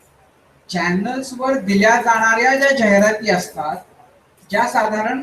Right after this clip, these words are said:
गेल्या काही वर्षांपासून त्याचं प्रमाण खूप वाढत चाललंय आणि आता वर्तमानपत्रांमधल्या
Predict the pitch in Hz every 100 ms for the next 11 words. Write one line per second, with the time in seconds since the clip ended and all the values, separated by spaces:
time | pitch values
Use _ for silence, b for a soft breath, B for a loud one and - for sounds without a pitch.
0 | 208 202 - - 196 - 226 - 226 226
1 | 226 226 240 240 196 226 233 233 190 185
2 | 233 226 262 - 196 180 220 - 202 190
3 | 226 240 226 254 220 202 220 233 240 -
4 | - 233 233 226